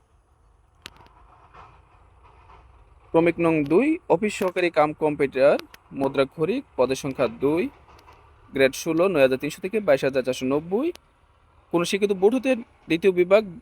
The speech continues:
আহ, সমমানের জিপি, উচ্চ মাধ্যমিক সার্টিফিকেট অর্থাৎ এইচএসসি। কম্পিউটার চালানোর দক্ষতা এবং কম্পিউটার ব্যবহারের ক্ষেত্রে এমএস ওয়ার্ড, পাওয়ারপয়েন্ট, ডেটা এন্ট্রির কাজে অভিজ্ঞতা থাকতে হবে। টাইপিং স্পিড মিনিমাম বিশে থাকতে হবে। তিন,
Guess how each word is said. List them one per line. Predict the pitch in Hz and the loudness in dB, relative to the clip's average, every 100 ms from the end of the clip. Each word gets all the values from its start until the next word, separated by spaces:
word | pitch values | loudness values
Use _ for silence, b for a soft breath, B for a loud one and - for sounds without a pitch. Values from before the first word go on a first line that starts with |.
| - | -4
আহ, | 104 139 131 117 104 - _ _ _ - | 4 6 6 4 -2 -10 _ _ _ -10
সমমানের | 160 165 170 165 | -4 -2 -2 -2
জিপি, | 156 175 | -4 -2
উচ্চ | 165 - 185 | -2 -2 -4
মাধ্যমিক | 160 165 190 254 | -2 -2 -4 -2
সার্টিফিকেট | 143 139 139 127 113 | -4 -2 -4 -4 -4
অর্থাৎ | 127 226 - | -4 -4 -2
এইচএসসি। | 160 - 143 - 107 - | -4 -2 -6 -6 -10 -4
কম্পিউটার | 131 135 135 143 | -4 -2 -2 -2
চালানোর | 139 139 131 | -2 -2 -2
দক্ষতা | 135 180 202 196 | -4 -4 -2 -2
এবং | 160 151 | -2 -6
কম্পিউটার | 165 160 156 | -6 -6 -2
ব্যবহারের | 156 151 143 | 0 0 -4
ক্ষেত্রে | - 160 147 135 | -6 -6 -2 0
এমএস | 131 147 - | 0 -2 -2
ওয়ার্ড, | 147 147 185 185 _ _ _ _ _ | 2 2 2 -16 _ _ _ _ _
পাওয়ারপয়েন্ট, | 151 151 175 175 143 | 6 6 6 2 4
ডেটা | 143 | 4
এন্ট্রির | 143 151 165 | 0 -2 -2
কাজে | 160 170 | -2 0
অভিজ্ঞতা | - 143 131 147 240 330 | -2 -2 -2 -2 0 -2
থাকতে | - 131 - | -2 -2 -2
হবে। | 120 90 76 _ b b b _ - | -4 -2 -8 _ b b b _ 4
টাইপিং | 156 190 208 196 | 4 4 2 2
স্পিড | 208 | 0
মিনিমাম | 185 175 185 440 392 | 0 2 2 0 -2
বিশে | 135 143 170 196 415 - | 0 0 2 2 2 2
থাকতে | 147 - 131 | -2 0 -2
হবে। | 123 98 - _ _ _ _ _ _ - - _ _ _ _ _ _ _ _ | -4 -6 -14 _ _ _ _ _ _ -20 -20 _ _ _ _ _ _ _ _
তিন, | 165 185 277 | 4 4 2